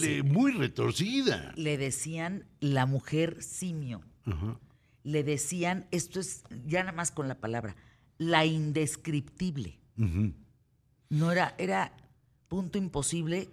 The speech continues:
Speaker 1: que describirla.
Speaker 2: Sí, era, era
Speaker 1: Estamos viendo una imagen de Julia Pras-, Pastrana.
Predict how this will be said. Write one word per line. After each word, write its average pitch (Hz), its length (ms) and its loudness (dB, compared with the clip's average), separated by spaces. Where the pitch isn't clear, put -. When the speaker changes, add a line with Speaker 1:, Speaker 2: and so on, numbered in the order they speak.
Speaker 1:
que 147 140 0
describirla. 127 680 -2
Speaker 2:
Sí, - 220 -2
era, 123 200 6
era 151 320 4
Speaker 1:
Estamos 226 420 0
viendo 220 340 0
una 214 160 0
imagen 185 460 -2
de 135 80 -2
Julia 123 300 -6
Pras-, - 200 -12
Pastrana. - 460 -10